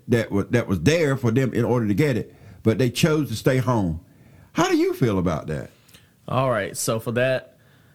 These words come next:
Speaker 2: that is exactly how, like, how it started. I can, I can say firsthand,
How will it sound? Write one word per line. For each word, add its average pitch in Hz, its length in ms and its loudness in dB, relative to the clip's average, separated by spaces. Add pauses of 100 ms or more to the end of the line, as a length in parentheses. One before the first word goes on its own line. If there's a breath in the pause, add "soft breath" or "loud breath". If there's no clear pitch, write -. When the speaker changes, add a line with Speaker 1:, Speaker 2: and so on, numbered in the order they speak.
(840 soft breath)
Speaker 2:
that 139 280 2
is 123 180 0
exactly 117 480 -2
how, 107 360 -2
like, 113 300 -2
how 120 240 0
it 76 60 -6
started. 117 580 -4 (400)
I 123 160 0
can, 135 260 0
I 135 140 0
can 135 100 0
say 131 260 0
firsthand, 127 760 -2